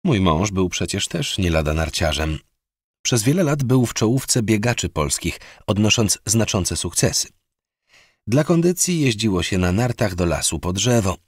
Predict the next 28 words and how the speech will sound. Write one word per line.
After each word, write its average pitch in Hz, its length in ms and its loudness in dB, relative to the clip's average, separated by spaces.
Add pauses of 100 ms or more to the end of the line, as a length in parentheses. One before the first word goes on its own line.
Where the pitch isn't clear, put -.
(520)
Nawet 135 400 0
nasz 107 180 2
pies 117 240 2
Filanc 104 500 0 (220)
nosił. 85 460 0 (1000)
Andrzej 117 420 4 (200)
uszył 98 320 2
mu 90 160 0
takie 87 280 -4
paski, 107 580 0
do 110 120 -2
których 98 500 -4
przypinało 107 560 0
się 95 160 -2
dwie 90 340 2
żerdzie, 95 480 -2 (600)
i 165 160 2
on 196 240 4
z 151 80 2
nami 156 280 4
razem 147 320 2
codziennie 113 520 0
przywoził 160 480 0
tyle 139 280 0
drzewa, 113 420 0 (420)
co - 160 2
ugotowaliśmy 139 760 2
śniadanie, 208 580 2